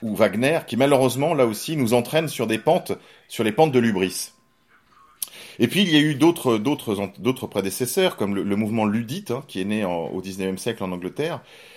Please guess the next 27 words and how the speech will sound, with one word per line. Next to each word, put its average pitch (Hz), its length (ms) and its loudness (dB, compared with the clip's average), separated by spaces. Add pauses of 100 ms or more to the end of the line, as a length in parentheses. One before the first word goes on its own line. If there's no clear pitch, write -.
(140)
et 107 100 -8
qui, 156 300 -6
euh, 113 100 2
s'est 135 280 0
attaqué 139 580 -2
à 95 100 0
la, 90 200 0
hum, 80 360 -12 (500)
l'avènement 123 380 2
des 107 120 0
machines, 117 540 -2 (160)
en 98 80 -2
particulier 95 360 -6
dans 98 100 -2
les, 82 140 -6
dans 85 160 -6
les 85 100 -8
filanderies 113 560 -4 (260)
de 80 220 -4
l'Angleterre 95 420 -2
du 95 80 -12
dix-neuvième 90 380 -8
siècle, 156 380 -4 (280)
avec 95 280 2
ce - 100 -4
personnage 110 480 -2
mythique, 120 440 -6